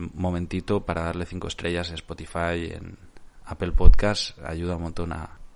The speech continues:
a hacer crecer este proyecto, que es una de las cosas que tengo clarísimo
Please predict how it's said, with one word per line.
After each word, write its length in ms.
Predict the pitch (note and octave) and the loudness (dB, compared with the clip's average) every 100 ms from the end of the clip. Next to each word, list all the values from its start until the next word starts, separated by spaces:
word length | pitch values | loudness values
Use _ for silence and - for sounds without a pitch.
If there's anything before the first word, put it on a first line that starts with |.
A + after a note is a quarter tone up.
| - - - | -20 -20 -8
a 80 | F2+ | -6
hacer 260 | - G2+ | -4 -6
crecer 440 | G2 - G2+ F#2 - - - - | -6 -4 -4 -4 -8 -18 -20 -10
este 760 | F2+ - E2+ D#2+ D#2 D2 D2+ - - - - | -10 -8 -8 -6 -8 -8 -12 -16 -20 -20 -10
proyecto, 560 | E2+ A#2+ E3 - E3+ - - - - - - - - - - | 0 0 0 -4 -8 -12 -20 -20 -20 -20 -20 -20 -20 -20 -12
que 220 | E2 F2 | -6 -4
es 120 | F2+ | -2
una 200 | G#2 F#2 | -2 -2
de 80 | D#2+ | -2
las 180 | D#2+ D#2 | -4 -6
cosas 320 | F2 F#2+ F#2 | -8 -6 -8
que 320 | - D#2+ D#2 - | -8 -8 -8 -8
tengo 220 | - F#2 | -4 -4
clarísimo 640 | F2 E2+ F2 G2+ G2+ A#2 | -4 -4 -4 -4 -6 -8